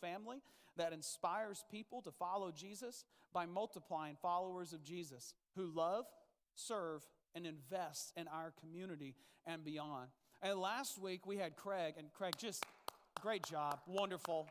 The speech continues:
wonderful. If you don't know, Craig hates getting clapped at, so I love clapping for him. And so, um, but he preached last week on our mission, how we love God, serve others, and make an impact. Our mission statement is very simple, and it's derived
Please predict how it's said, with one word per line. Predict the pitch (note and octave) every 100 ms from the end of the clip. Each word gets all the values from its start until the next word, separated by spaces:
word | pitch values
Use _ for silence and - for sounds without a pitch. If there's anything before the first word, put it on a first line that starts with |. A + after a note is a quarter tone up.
| -
wonderful. | F3 F#3+ E3+ - D#3+ D#3 - -
If | D3
you | G3+
don't | G#3+ F#3+
know, | F3+
Craig | E3+ G3+ F#3+ D#3
hates | F#3 F3 -
getting | D#3+ C#3
clapped | - D#3 -
at, | C3+ B2
so | -
I | D3+
love | D3 C#3
clapping | - C#3 C#3 B2
for | C#3+ C3+
him. | - - - D#3
And | D3+ D3+
so, | E3 D3+ D3+
um, | D#3 D3 D3 A#3
but | F3+ E3
he | E3+ G3
preached | G3 G3+ F#3+ F3+
last | E3+ E3+ F3
week | E3+ D#3+
on | D#3
our | D3+
mission, | E3 G3+ C#4 - A#2+
how | C#3+ E3
we | E3+
love | E3 E3 F#3 F#3+ E3+
God, | F3 E3+ D#3+ D#3
serve | E3 - F#3 E3+
others, | E3 D#3+ D3
and | E3
make | D#3+ D3+
an | D#3
impact. | F3 - C3+ A#2 - _ _ - -
Our | B3+
mission | D4+ C#4+ D4 C4
statement | - A3+ A#3 G#3+
is |
very | A3 B3+
simple, | - C4 C4+ F#3+
and | G3+
it's | -
derived | F#3 G3 F#3 A3 B3+ C#4